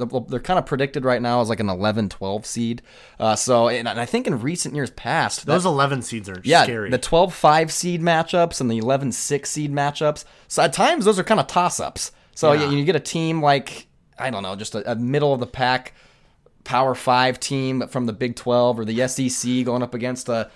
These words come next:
Speaker 1: conference winner in Winthrop. Tell me that doesn't scream upset. So that's my first team, the Winthrop Eagles. My second team, the Colorado Buffaloes. Okay, this team is also experienced. They're led by probably one of the best point guards in the country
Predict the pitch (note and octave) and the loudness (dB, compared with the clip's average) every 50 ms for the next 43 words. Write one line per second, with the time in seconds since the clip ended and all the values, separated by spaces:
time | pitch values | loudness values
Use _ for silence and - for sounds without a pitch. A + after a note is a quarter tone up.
0 | - _ - - - A2+ C3 C3+ - - C#3 B2 - F#2+ A2 A#2 C3 C#3 C#3 C#3 | -20 _ -14 -8 -6 -4 -4 -4 -4 -4 -4 -4 -4 -6 -6 -4 -2 -2 -2 -2
1 | A#2 G#2 G2 G#2 A#2+ D3 - - E3+ E3+ E3+ - - - _ _ - - G3 A#3 | -4 -4 -4 -6 -6 -6 -6 -4 -4 -4 -4 -6 -18 -20 _ _ 2 6 6 8
2 | B3 A#3 G3+ D#3+ D#3+ D#3+ D3 E3 D3+ C#3+ C#3 A#2+ - - - - D3 C#3 C3+ B2+ | 8 8 8 8 8 8 8 6 6 6 2 0 -2 -4 0 2 4 4 6 6
3 | A#2 A2+ - - B2 A#2 - - - G2+ E2+ - - - - - _ _ - - | 4 4 4 4 2 2 2 -2 -2 -2 -2 -4 -6 -16 -20 -20 _ _ -20 -4
4 | - D3+ F3+ F#3 - F#3 D3+ C#3 - F3 D3 C3 - - B2+ A#2 A#2 A#2 A2+ A2 | 4 4 4 6 6 2 2 4 4 2 2 2 2 0 0 2 2 2 2 2
5 | G#2+ C3 D3 D3 - - D3 C3 - _ - C#3 C3 A#2 A#2 A2+ C#3 - - - | 2 0 0 0 -2 -2 -4 -4 -4 _ -4 -4 -4 -4 -4 -6 -6 -8 -10 -14
6 | _ _ _ _ _ - - - - - D3 E3 E3 - - A#3+ A#3+ A#3+ G#3+ E3+ | _ _ _ _ _ -14 -12 -10 -4 -2 -2 -2 0 4 4 4 4 4 -2 -4
7 | - - D#3 C3+ A2+ G2 - - - - - - - - - - - - B2+ - | -2 -2 -2 -2 -2 -4 -6 -12 -18 -20 -20 -18 -18 -20 -20 -20 -12 -12 -12 -4
8 | - E3 D#3+ E3+ E3+ E3 E3 D#3+ D#3+ D#3+ D3+ C#3+ D#3 D3+ D3 - C#3+ B2+ A#2 G#2+ | 0 2 4 6 6 6 6 6 6 4 4 6 4 4 4 4 4 4 4 2
9 | G2 F2 E2 - - - _ _ _ _ _ _ - A2+ - - B2+ B2 C3 D3 | 2 -2 -6 -10 -14 -14 _ _ _ _ _ _ -8 -6 0 2 4 4 4 2
10 | - - - E3+ D#3+ D#3 C3 D3 D3 D#3 - - D#3+ D3 C#3 - - - - C#3 | 0 0 -2 0 0 2 4 4 4 4 4 2 2 2 2 2 -2 -4 -2 -2
11 | C3+ C3 C3 C3+ C#3 C#3 - - C3+ C3 B2+ A#2+ B2+ C#3 C#3+ C3+ C#3 C3+ C3+ - | -2 0 -2 -2 -4 -6 -6 -2 0 0 0 2 2 2 4 4 4 2 2 2
12 | D3 C3+ C3+ C3 C3+ B2+ B2 G#2 C3+ B2+ B2 - - - C#3 C3+ A2+ A#2+ C3 B2 | 2 2 2 2 0 -2 -2 0 0 -2 -2 -4 -6 -4 -4 -4 -2 0 0 2
13 | B2 A#2+ A2 G#2 B2 B2+ B2 - - C3+ C3 C3+ - C#3 C3+ C3+ C3+ | 2 0 0 -2 -2 -2 -4 -2 -2 -4 -4 -2 -4 -4 -4 -4 -6